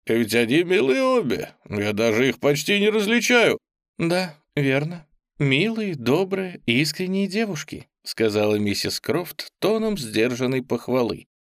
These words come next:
заставившим Энн подозревать, что ни одну из них не почитает она достойной своего брата.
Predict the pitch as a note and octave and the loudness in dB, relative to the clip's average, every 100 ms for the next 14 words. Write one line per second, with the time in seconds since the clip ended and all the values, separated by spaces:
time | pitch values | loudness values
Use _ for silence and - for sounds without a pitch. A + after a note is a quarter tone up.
0 | _ _ - G2+ G#2+ - A#2 A2+ G#2 - | _ _ -6 -2 0 0 2 2 2 0
1 | G#2 G2+ - C3 A#2+ G2+ G#2 G2+ G2 G2+ | -4 -4 -2 0 0 0 -2 0 0 0
2 | G2+ F3 D3+ - - G#2 G#2 A2+ G#2+ A2 | 2 0 -2 -4 -2 0 0 0 0 2
3 | G#2+ G2 G#2+ G2+ G2 F#2 - - G3+ - | 0 0 -2 0 -2 -4 -4 -4 -4 -6
4 | G#3 A3+ G#3 G#3 F#3 C#3 B2+ B2+ A#2 A#2 | -2 -2 -2 -2 -2 0 0 0 2 2
5 | A2+ G#2 G#2 G2 - G2+ G2+ C3+ C#3+ A2+ | 2 0 0 -2 -2 0 0 0 -2 0
6 | G#2 G2+ A#2 D3+ - - - - | 0 2 0 0 -4 -6 -14 -16